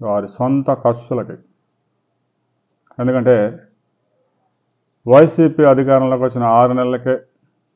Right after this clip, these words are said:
బీటెక్లు, ఎంటెక్లు చదివి గాలికి తిరుగుతున్న క్రికెట్ టీమ్స్, ఒక్క గ్రామంలో నాలుగైదు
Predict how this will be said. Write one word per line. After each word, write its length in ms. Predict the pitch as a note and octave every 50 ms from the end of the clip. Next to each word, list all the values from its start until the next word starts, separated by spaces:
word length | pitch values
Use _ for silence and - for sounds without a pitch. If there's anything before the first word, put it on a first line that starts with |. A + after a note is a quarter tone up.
| _ _ -
బీటెక్లు, 580 | G#2 G#2+ B2+ C3+ B2 C3 C3 B2+ C3 C3 C3 C3 B2+ A#2+
ఎంటెక్లు 400 | A#2+ B2 A#2+ C3 B2 B2 B2+ B2+ A#2+
చదివి 280 | B2 A#2+ A#2 A#2+ B2 A2+ A#2+ - _ _ _ _ _ _ _ _ _ _ _ _ _ _ _ -
గాలికి 500 | A#2+ G#2+ A2 A#2+ B2+ C3+ C3+ B2+ C3 A#2+ A#2
తిరుగుతున్న 380 | A#2 A#2+ A#2+ A2+ A#2 A#2+ A#2 G#2+ G#2 G2 - _ _ _ _ _ _ _ _
క్రికెట్ 340 | - B2+ B2 B2+ C#3 A#2+ - -
టీమ్స్, 320 | - C3 C3 B2+ B2 - - - _ _ _ _ _ _ _ -
ఒక్క 160 | - A2+ - C3 A#2+ A#2+
గ్రామంలో 340 | B2 B2+ C3 C3 C3 B2+ A#2+ A#2
నాలుగైదు 320 | A#2 A#2+ A#2 A#2 A2+ A2